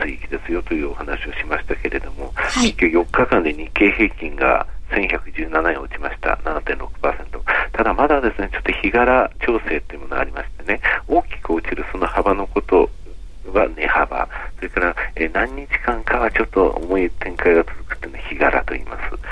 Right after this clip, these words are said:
Speaker 1: えー、どちらかというと今ちょっと急激に落ちましたけども、まだ日柄が必要かなと、えー、大きく上昇するというよりは、えー、少しもみ合いながら上がっても下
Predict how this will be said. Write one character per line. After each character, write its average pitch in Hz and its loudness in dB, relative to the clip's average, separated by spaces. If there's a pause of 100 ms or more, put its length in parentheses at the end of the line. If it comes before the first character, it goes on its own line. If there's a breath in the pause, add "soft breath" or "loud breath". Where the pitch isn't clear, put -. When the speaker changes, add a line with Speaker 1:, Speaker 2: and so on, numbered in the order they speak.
(240 loud breath)
Speaker 1:
え 76 4
ー、 - 0
ど - -6
ち - 0
ら 113 4
か 110 4
と 120 0
い - 4
う - -6
と - -2
今 110 0
ち - -2
ょ 117 4
っ - -4
と - -6
急 135 2
激 131 2
に 123 -2
落 117 -2
ち - -4
ま 131 0
し - -4
た 95 4
け 98 2
ど 101 4
も、 104 4 (240 loud breath)
ま 143 4
だ 139 2
日 104 4
柄 92 6
が 85 6
必 - -2
要 85 0
か - -2
な 87 2
と、 - -2 (240 loud breath)
え - 4
ー、 82 8
大 82 6
き - -6
く - -10
上 82 2
昇 82 -4
す - -2
る - -4
と - -2
い 98 0
う - 2
よ 120 4
り 143 0
は、 127 8
え - 0
ー、 - -6 (120)
少 87 2
し - -10
も 76 -6
み 80 0
合 80 2
い 80 -2
な 85 2
が 92 2
ら 82 4 (180 loud breath)
上 78 -2
が 80 0
っ - -6
て - -4
も 123 -2
下 - -2